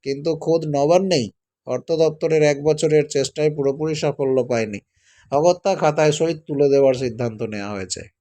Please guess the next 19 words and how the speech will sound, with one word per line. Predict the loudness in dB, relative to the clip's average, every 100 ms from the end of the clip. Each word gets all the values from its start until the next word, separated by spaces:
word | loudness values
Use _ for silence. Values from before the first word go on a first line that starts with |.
| _
কি | 0
বলবেন | 4 6 6 6
দর্শক | 4 4 2 2
বন্ধুরা, | 0 2 2
এইসব | 2 2 0 0
বিষয়ে | -2 0 2
আপনার | 0 -2 -6
যা | 0 0
মতামত | 0 0 0 2 2
অবশ্যই | 2 2 0 -2
কমেন্ট | -4 -2
সেকশনে | -2 -2 -4 -4 -4
জানান। | -4 -4 -4 -6 -10 _ _ _ -8
পরবর্তী | -2 0 -2 -4 -4
আপডেট | -2 -4 -4
পেতে | -6 -4 -6
নজর | -6 -6 -4 -4
রাখুন | -6 -6 -10 -10 _ _ -14
স্মার্ট | -12 -8 -10